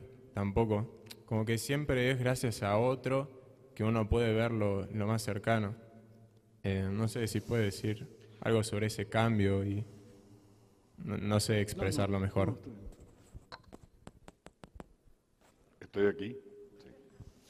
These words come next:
Speaker 2: Eh, muy buena pregunta. Mi próxima conferencia va a tratar sobre eso. Sí, porque contestar eso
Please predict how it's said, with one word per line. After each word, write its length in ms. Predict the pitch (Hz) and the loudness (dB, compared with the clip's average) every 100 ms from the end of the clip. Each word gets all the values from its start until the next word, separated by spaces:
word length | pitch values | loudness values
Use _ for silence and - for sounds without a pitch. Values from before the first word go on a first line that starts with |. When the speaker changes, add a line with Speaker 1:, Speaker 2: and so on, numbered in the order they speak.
| - - - - - | -20 -20 -20 -20 -4
Speaker 2:
Eh, 560 | 123 120 120 123 123 123 120 120 117 120 - - - - - | 4 6 6 6 4 2 0 -2 -4 -6 -12 -20 -20 -20 -6
muy 100 | 151 | -2
buena 240 | 165 190 151 | 2 2 0
pregunta. 600 | 127 156 151 117 107 90 - - - - - - - - - - _ | 0 0 0 -2 -4 -4 -14 -20 -20 -20 -20 -20 -20 -20 -18 -20 _
Mi 200 | 120 120 | -4 -2
próxima 600 | 139 156 - 156 151 135 | 0 0 0 0 2 2
conferencia 600 | 131 123 120 123 117 113 | 0 -2 -2 -2 -2 0
va 100 | 117 | 0
a 40 | 113 | 0
tratar 320 | 107 110 104 | -2 -2 -4
sobre 320 | - 101 92 | -6 -8 -8
eso. 200 | 87 - - - - - - - - - - - - - - - - - - - - - - | -10 -18 -20 -20 -20 -20 -20 -20 -16 -14 -14 -14 -12 -12 -14 -14 -16 -18 -20 -20 -20 -20 -16
Sí, 220 | - 131 | -4 -2
porque 300 | 104 107 104 | -2 -4 -2
contestar 520 | 113 107 104 - 113 | -4 -2 -4 0 0
eso 500 | 110 - 117 117 107 | 0 -4 -4 -4 -6